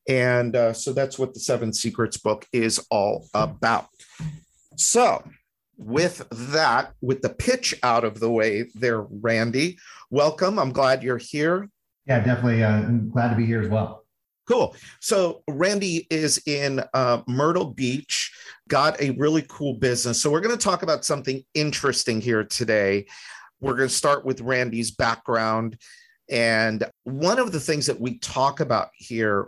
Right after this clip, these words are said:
Speaker 1: with people is revenue for vanity, profit for sanity.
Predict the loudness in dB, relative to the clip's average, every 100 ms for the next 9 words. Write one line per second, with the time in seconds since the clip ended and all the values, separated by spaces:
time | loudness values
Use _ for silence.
0 | -2 -2 -2 -2 -2 0 0 0 -2 0
1 | 2 2 2 -2 -6 -20 -20 -12 -4 0
2 | 2 2 0 0 -2 -4 -4 -2 0 2
3 | 2 0 0 0 -2 -4 -2 0 0 -4
4 | -10 -10 -4 -2 0 0 2 2 2 2
5 | 2 0 0 -4 -6